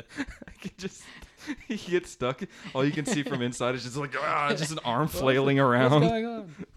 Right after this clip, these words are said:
Speaker 2: Oh, man.
Speaker 1: <laughs> He's a guy who really talks with his hands. "What do you want?" "I want some money." <laughs>
Speaker 2: Just put it in the hand. Just put it in the hand.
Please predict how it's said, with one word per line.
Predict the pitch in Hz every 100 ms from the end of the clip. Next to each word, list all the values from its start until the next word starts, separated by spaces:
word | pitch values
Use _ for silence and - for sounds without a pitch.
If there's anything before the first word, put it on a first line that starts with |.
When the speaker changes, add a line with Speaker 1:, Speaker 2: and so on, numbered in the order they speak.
| - _ _ _ _
Speaker 2:
Oh, | 123 117
man. | 104 110 95 _ _ - 240 -
Speaker 1:
<laughs> | 226 - _ - - 190 - - 202 -
He's | 180
a | 165
guy | 127 117
who |
really | 113 110
talks | 110 98 92
with | 98
his | 92
hands. | 98 92 -
"What | 226
do |
you | 214
want?" | 220 143 -
"I | - 233
want | 190 208 214
some | 208 202
money." | 202 208 214 190
<laughs> | 180 - - - _ 202 - 226 - 247 - - 233 - 226 - 214 - _ _ _ -
Speaker 2:
Just | - 160
put | 185
it | 175
in | 165
the |
hand. | 143 120 -
Just | - -
put | - 135
it | 151
in | 120
the | 113
hand. | 107